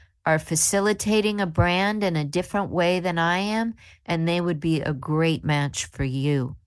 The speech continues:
So feel free to reach out to me, Debbie at coach debbie dot com.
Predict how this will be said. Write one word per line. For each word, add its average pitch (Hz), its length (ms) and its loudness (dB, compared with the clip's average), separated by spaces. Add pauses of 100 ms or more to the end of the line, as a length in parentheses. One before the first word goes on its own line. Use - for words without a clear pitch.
(360)
So 214 540 2
feel 269 420 2
free 240 260 0
to 202 120 2
reach 180 320 -2
out 208 240 2
to 247 120 -6
me, 226 360 -4 (420)
Debbie 202 580 0 (140)
at - 260 -4
coach - 460 -2
debbie 170 300 0
dot 165 340 2
com. 170 560 -2